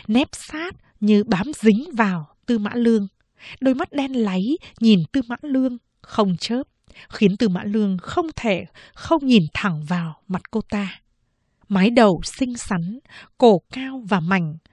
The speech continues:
gáy mịn chỉ loáng thoáng vài nếp nhăn mờ nhạt. Với một người nhiều kinh nghiệm về phụ nữ như Tư Mã Lương, hiểu rằng cổ là nơi người phụ nữ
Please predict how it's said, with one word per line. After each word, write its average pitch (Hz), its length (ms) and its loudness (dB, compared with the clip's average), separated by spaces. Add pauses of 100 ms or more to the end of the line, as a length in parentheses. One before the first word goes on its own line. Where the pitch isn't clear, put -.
(240)
gáy 190 260 -2
mịn 285 340 2 (220)
chỉ 208 240 2
loáng 175 380 -2
thoáng 190 360 -6 (100)
vài 202 200 2
nếp 170 260 -6
nhăn 233 360 -4
mờ 185 240 2
nhạt. 156 280 -4 (500)
Với 226 120 8
một 302 180 0
người 190 420 0
nhiều 180 240 4
kinh 277 200 -4 (100)
nghiệm 208 340 0
về 175 220 0
phụ - 240 -6
nữ 202 360 -2
như 262 120 -2
Tư 254 200 -6
Mã 208 200 -6
Lương, 247 320 0 (460)
hiểu 202 220 8
rằng 160 340 -4 (460)
cổ 196 360 6 (180)
là 202 140 2
nơi 247 380 -2
người 208 260 2
phụ - 140 -10
nữ 208 300 -2